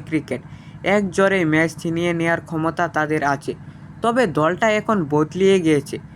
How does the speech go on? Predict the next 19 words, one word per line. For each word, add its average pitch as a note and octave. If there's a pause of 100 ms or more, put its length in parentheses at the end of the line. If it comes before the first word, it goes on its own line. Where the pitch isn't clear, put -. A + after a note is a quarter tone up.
(360)
আগের G#3+
মতো G#3 (120)
তেমন F3 (120)
শক্তিশালী E3 (100)
নেই। A#2+ (440)
বাংলাদেশ A#3+ (140)
যদি G#3+ (140)
পরিকল্পনা A3+ (100)
মতো F#3+ (180)
বোলিং D#3+ (120)
করতে G#3 (100)
পারে, F3+ (440)
এই A#3 (100)
ম্যাচ F#3+ (160)
জেতার D#3+ (160)
বাস্তব D3 (140)
সুযোগ D#3+ (140)
রয়েছে। D3 (580)
এবার B3+